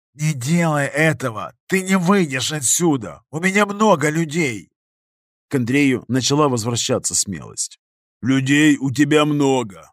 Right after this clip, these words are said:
а жизнь одна!" рассудительно проговорил Захар, снимая со шторы плетеный шнур и связывая им запястье пленника. "И если жить хочешь, никто ничего не сделает. Ты же хочешь жить,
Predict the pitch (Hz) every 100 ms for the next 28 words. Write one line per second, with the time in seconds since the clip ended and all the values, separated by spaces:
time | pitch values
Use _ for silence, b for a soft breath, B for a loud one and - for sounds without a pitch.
0 | _ 113 131 120 143 156 127 98 101 143
1 | 135 113 95 80 _ _ _ _ - 135
2 | - 143 170 156 147 135 139 147 151 123
3 | 95 - 123 87 64 - - 151 147 143
4 | 131 - 113 - 147 135 110 143 143 160
5 | 156 131 113 107 85 _ 165 160 139 107
6 | 80 101 - 123 113 131 - 98 - -
7 | 92 113 90 - - 60 _ _ _ _
8 | _ 87 139 135 - _ 98 127 135 123
9 | 131 135 110 92 143 123 - 131 147 104
10 | 85 - _ _ 117 139 - - 160 156
11 | 135 110 135 143 139 135 - 120 101 80
12 | 76 - - _ _ 135 131 131 123 147
13 | 185 165 143 110 120 92